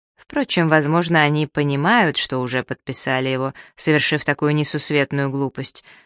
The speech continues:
и тогда Стиви найдет их не сегодня, но обязательно найдет.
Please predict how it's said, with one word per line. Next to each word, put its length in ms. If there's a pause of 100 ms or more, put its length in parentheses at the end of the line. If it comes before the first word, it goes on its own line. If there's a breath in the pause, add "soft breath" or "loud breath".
(180 soft breath)
и 100
тогда 480
Стиви 420
найдет 460
их 140
не 100
сегодня, 640 (300 soft breath)
но 120
обязательно 720
найдет. 520